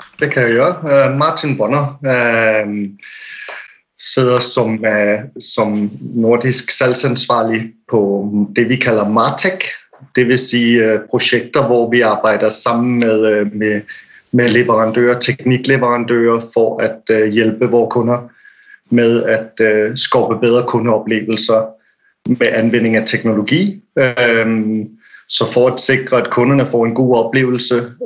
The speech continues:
eh, hele vejen igennem en sådan proces, når vi samarbejder med en, en Adobe eller en Salesforce eller Google eller hvem det må være,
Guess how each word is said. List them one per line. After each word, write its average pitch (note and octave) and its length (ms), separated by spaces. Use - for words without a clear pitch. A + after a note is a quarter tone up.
eh, G#2+ 680
hele C3 220
vejen A#2 240
igennem A2+ 320
en A#2 100
sådan A#2 300
proces, - 540
når A#2 140
vi G#2+ 100
samarbejder A2+ 680
med A2+ 160
en, G#2+ 420
en A2+ 180
Adobe A#2+ 600
eller A2 140
en A2 140
Salesforce A#2 800
eller G#2+ 280
Google A#2 480
eller A2 180
hvem A2+ 240
det A2+ 120
må A2+ 160
være, B2 220